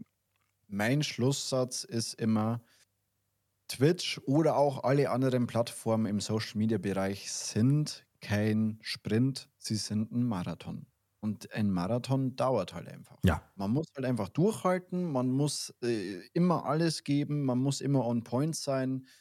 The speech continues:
Speaker 1: Und ja, schlussendlich wird sich Qualität auch durchsetzen, absolut. Und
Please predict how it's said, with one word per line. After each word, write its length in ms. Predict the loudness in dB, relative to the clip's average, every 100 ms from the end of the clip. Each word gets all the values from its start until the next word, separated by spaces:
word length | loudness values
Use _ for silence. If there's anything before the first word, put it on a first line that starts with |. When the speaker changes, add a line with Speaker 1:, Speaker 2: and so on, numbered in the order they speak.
| _ _ _
Speaker 1:
Und 1000 | 0 2 2 2 2 2 2 0 -2 -8
ja, 400 | 0 4 4 2 -10 _
schlussendlich 960 | -8 0 0 0 -2 -2 0 -2 -4 -10 _ _
wird 300 | _ 0 0
sich 260 | 0 -6 -8
Qualität 680 | -4 0 0 0 -2 -2 -2
auch 220 | -2 -2
durchsetzen, 720 | -4 0 0 0 -8 -8 -8
absolut. 720 | -6 -6 -4 -4 -2 -2 -2 -6 _ _ _ _ -6
Und 800 | -2 0 0 0 0 -2 -6